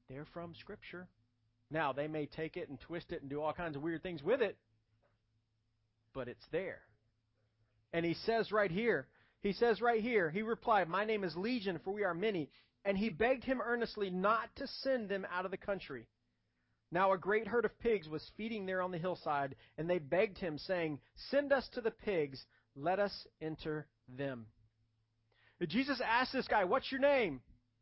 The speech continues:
And Jesus knows he's talking to this unclean spirit, this demon. And, and it's not one demon, it's demons. It says, "We are Legion." Now, just so you have a context, in the Roman military system, a legion was approximately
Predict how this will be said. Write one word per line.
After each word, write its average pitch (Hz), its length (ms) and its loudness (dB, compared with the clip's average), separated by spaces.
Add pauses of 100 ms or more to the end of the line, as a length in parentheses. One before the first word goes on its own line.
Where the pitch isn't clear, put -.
(260)
And 143 180 -6
Jesus 240 320 -4
knows 240 240 4
he's 214 140 -4
talking 202 320 0
to 175 80 -2
this 160 160 -6
unclean 185 420 -4
spirit, 156 380 -4
this 131 100 -8
demon. 156 380 -4 (260)
And, 151 240 2
and 151 180 -2
it's 143 120 -6
not 190 240 0
one 208 280 0
demon, 180 300 0
it's 135 140 -6
demons. 196 760 0
It 160 100 -10
says, 160 220 -2
"We 180 200 0
are 208 120 6
Legion." 175 600 -2 (880)
Now, 185 160 4
just 240 240 -2
so 277 80 6
you 240 180 2
have 220 160 2
a 190 60 2
context, 202 880 0 (880)
in 190 160 2
the 185 80 2
Roman 233 580 4
military 220 600 2
system, 233 520 0
a 170 140 0
legion 220 720 -2 (380)
was 180 160 0
approximately 208 680 0